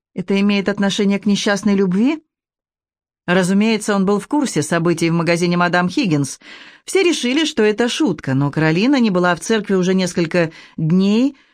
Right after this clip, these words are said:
чего раньше никогда не случалось. Джош молчал. «Нельзя сдаваться», — посоветовал Уильям.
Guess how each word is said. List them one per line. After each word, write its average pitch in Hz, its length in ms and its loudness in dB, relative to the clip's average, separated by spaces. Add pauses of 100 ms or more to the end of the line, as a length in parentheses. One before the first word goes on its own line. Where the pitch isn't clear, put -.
(160)
чего 226 240 0
раньше 233 300 0
никогда 214 360 0
не 214 100 0
случалось. 208 680 -2 (480)
Джош 208 300 -4
молчал. 165 640 0 (600)
«Нельзя 262 440 0
сдаваться», — 214 580 -2
посоветовал 170 600 -2
Уильям. 175 460 0